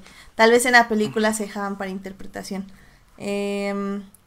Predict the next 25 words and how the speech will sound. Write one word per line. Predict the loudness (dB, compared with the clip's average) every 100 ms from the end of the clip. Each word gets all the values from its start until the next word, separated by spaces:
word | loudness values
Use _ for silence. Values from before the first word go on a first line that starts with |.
| _ _ -14
y | -4
creo | 4 4 4
que | 2
en | 2
el | 2
libro | 0 0 -2
funcionan | -4 -6 -8 -6 -8 -6 -4 -4
muy, | -6 -6
muy | -6 -4
bien, | -4 -4
sobre | -4 -2 -2
todo | 0 -2 0 -2 -2
el | -4 -4
arco | -4 -2 -2
de | -2
Luke. | -4 -6 -8 -20 _ _ _ _ _ _ -10
Eh, | -4 -2 0 -2 -4 -2
lo | 0
detalla | 0 0 2 6 6
mucho | 4 0 -4
más | -4 -6 -2
en | -2
el | -2
aspecto | -8 -12 -6 -4
de | -4